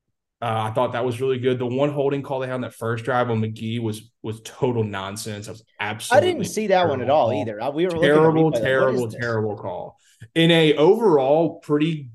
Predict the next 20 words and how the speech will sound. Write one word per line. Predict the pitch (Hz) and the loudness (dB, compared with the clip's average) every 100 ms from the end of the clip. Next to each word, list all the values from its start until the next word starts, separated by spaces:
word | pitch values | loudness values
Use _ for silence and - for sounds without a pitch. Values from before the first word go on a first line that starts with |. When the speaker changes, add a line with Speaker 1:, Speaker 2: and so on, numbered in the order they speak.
| - | -12
Speaker 1:
well | 127 123 135 | -4 0 0
officiated | 120 123 120 135 127 123 120 | -2 -6 -8 -2 -2 0 -4
game, | 113 107 117 139 147 _ - - _ | -6 -6 -6 -6 -8 _ -20 -20 _
um, | 117 117 110 101 95 92 | -8 -4 -4 -6 -8 -10
they | 123 123 | -8 -4
had | 135 117 | -4 -6
two | - 139 135 | -6 -6 -6
calls | 123 120 113 110 107 98 | -4 -2 0 0 -2 -6
in | 110 | -6
those | 107 104 | -6 -6
first | - 113 107 | -6 -6 -6
drives. | 113 107 101 104 | -6 -4 -6 -6
<laughs> | |
One, | 110 117 151 123 - - _ | -4 0 2 0 -4 -14 _
the, | 120 | -4
that | 110 117 | -2 -2
holding | 117 117 113 110 | -2 -2 -2 -4
call, | 113 107 107 104 | -4 -4 -4 -6
and | - 104 | -10 -10
then | 104 104 101 98 | -8 -8 -8 -10